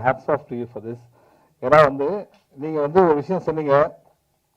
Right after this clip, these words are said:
நான் நிதி சிக்கல், தடுமாற்றம் அப்படிலாம் சொன்னீங்க. நானே வந்து உங்களை வந்து ஒரு மேடையில பார்த்தேன், நீங்க ரொம்ப கண் கலங்கி பேசுனதெல்லாம் பார்த்தேன்.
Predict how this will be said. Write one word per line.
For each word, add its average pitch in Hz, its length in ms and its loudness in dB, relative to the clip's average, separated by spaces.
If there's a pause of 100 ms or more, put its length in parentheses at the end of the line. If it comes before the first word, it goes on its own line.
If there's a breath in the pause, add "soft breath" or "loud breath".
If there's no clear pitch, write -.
(600 soft breath)
நான் 123 260 -4
நிதி 143 240 -6
சிக்கல், 131 480 -8
தடுமாற்றம் 131 600 -2
அப்படிலாம் 120 300 -6
சொன்னீங்க. 117 340 -12
நானே 131 280 -4
வந்து 135 200 -6
உங்களை 120 220 -6
வந்து 120 180 -6
ஒரு 123 160 -4
மேடையில 127 240 -2
பார்த்தேன், 117 320 -8
நீங்க 110 160 -14
ரொம்ப 120 160 -10
கண் 127 200 -8
கலங்கி 123 540 -6
பேசுனதெல்லாம் 117 440 -8
பார்த்தேன். 110 340 -4